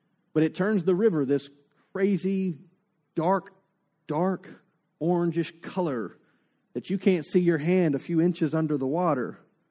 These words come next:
I used to ski in this water. It was awesome. With who knows what floating in it. You don't know 'cause you can't see it. And so even in this,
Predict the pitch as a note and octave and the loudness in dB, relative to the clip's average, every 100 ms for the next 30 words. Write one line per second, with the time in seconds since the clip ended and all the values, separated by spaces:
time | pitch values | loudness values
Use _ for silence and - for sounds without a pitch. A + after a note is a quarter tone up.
0 | _ _ _ - D#3+ D#3 - D3+ - E3+ | _ _ _ -2 0 0 -4 -8 0 2
1 | C#3+ B2+ A#2+ B2+ C3+ E3 D#3 A#2+ - C#3+ | 2 0 -4 -6 -4 -4 -6 -10 -12 -8
2 | C3 C3 F3 E3 - _ _ _ _ _ | -8 -6 -8 -10 -14 _ _ _ _ _
3 | _ _ _ _ _ _ _ _ _ _ | _ _ _ _ _ _ _ _ _ _
4 | _ _ _ _ _ _ _ _ _ _ | _ _ _ _ _ _ _ _ _ _
5 | _ _ _ _ _ - B2 D3 F3 F3 | _ _ _ _ _ -16 -6 0 0 2
6 | D3+ D3+ F3 D3+ - D3 D3 C#3 C#3 D3+ | 0 0 0 -2 -4 -2 -2 -2 -2 -4
7 | F3 - _ _ _ _ _ _ _ _ | -6 -10 _ _ _ _ _ _ _ _
8 | _ _ _ _ _ _ _ _ _ _ | _ _ _ _ _ _ _ _ _ _
9 | - B2+ D#3+ F#3+ G#3+ D#3+ C3+ B2 E3+ F3 | -10 -6 -4 -2 -2 -4 -8 -8 -8 -6
10 | G3 G#3 F3 - _ _ _ _ _ _ | -4 -4 -6 -12 _ _ _ _ _ _
11 | _ _ _ _ _ _ _ _ _ _ | _ _ _ _ _ _ _ _ _ _
12 | _ _ _ _ _ _ _ _ - G3 | _ _ _ _ _ _ _ _ 2 4
13 | G#3+ A#3 C#4+ C#4+ C4 B3+ A3 C#4 A3+ - | 4 8 6 6 6 6 8 6 4 0